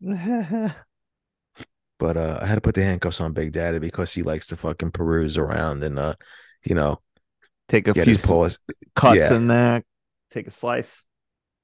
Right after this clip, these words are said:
Speaker 2: Yeah, so I had to put the shot collar on him. If he got, like, five feet from the cornbread, I would just zap him. So,
Speaker 1: <laughs>
Speaker 2: uh, <laughs> so yeah, this morning it was untouched. So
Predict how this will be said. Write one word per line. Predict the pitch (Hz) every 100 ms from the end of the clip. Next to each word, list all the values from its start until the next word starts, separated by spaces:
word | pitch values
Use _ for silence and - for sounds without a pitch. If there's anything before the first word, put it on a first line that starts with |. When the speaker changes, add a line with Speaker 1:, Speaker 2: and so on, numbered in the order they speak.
| _ -
Speaker 2:
Yeah, | 87 67 82 90
so | -
I | 95
had |
to | 95
put | 98
the | 90
shot | - 82 82
collar | 85 76
on | 71 87
him. |
If | 82 -
he |
got, | 92 80
like, | 71 -
five | 82 85
feet | - 85
from | 90
the | 82
cornbread, | 90 82 78
I |
would | 76 76
just | 80
zap | 80 76 76
him. | - - _ _ - - 185
So, | 151 - 147
Speaker 1:
<laughs> |
Speaker 2:
uh, | 120 - _ _
<laughs> | - - - - - 370 - 392 _ _ _ - - - 131 - _ _ _ _ _ _ -
so | - - 82 78
yeah, | 78 78 85 - -
this | 101 -
morning | 101 92 85
it | 78
was | 87
untouched. | 80 80 87 76 -
So | - 65